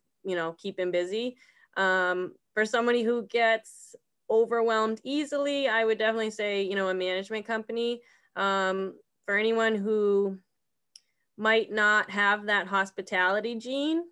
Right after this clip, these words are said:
um, and, you know, being able to really just compromise and accommodate people, um, you might want a management company. Um,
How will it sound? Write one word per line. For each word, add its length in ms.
um, 540
and, 320
you 60
know, 120
being 360
able 300
to 140
really 420
just 300
compromise 840
and 100
accommodate 760
people, 540
um, 680
you 180
might 260
want 180
a 60
management 580
company. 600
Um, 760